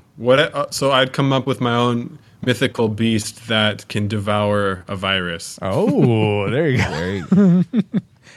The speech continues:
Speaker 2: Very
Speaker 1: 'Cause,
Speaker 2: nice.
Speaker 1: you know, at that point, they start cheating and all the rules go out the door.
Speaker 2: Pretty much.
Speaker 1: So if she can turn into a dragon, I can turn into the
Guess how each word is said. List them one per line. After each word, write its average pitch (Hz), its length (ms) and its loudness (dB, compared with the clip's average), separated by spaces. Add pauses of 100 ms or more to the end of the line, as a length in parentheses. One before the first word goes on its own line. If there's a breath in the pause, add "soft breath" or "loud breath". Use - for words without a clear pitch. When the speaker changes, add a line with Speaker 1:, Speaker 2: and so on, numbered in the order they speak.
(120 loud breath)
Speaker 2:
Very 113 120 -4
Speaker 1:
'Cause, 170 160 0
Speaker 2:
nice. 170 80 -8
Speaker 1:
you 180 100 0
know, 196 100 4
at 160 220 0
that 131 240 0
point, 123 540 0
they 117 100 0
start 113 380 -4
cheating 101 600 -2
and 98 320 -6
all 110 160 -2
the 101 80 -4
rules 107 360 -4
go 104 180 -4
out 98 140 -2
the 90 80 -10
door. 101 580 -2
Speaker 2:
Pretty 120 160 4
much. 80 300 -4
Speaker 1:
So 110 220 0
if 110 220 -4
she 180 200 2
can 123 240 0
turn 120 180 0
into 107 540 -2
a 98 80 -4
dragon, 98 680 -2
I 107 120 0
can 104 200 -6
turn 101 480 -6
into 101 540 -6
the 92 420 -4